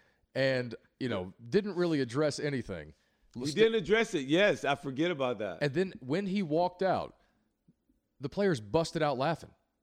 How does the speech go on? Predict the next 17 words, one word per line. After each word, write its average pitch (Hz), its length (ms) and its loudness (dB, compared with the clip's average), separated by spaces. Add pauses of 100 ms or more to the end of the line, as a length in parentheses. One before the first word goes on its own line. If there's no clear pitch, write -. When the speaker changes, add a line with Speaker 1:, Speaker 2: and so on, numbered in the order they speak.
(160)
Speaker 1:
and 139 100 -4
he 160 80 0
was 139 140 -2
just 156 300 -4
on 143 100 2
the 135 80 0
other 123 140 0
side 117 220 -2
of 101 60 -8
the 90 60 -12
door. 80 220 -14 (640)
So 165 160 2
if 147 80 0
they're 254 100 4
laughing 156 480 -2
at 80 160 -8
you, 73 160 -16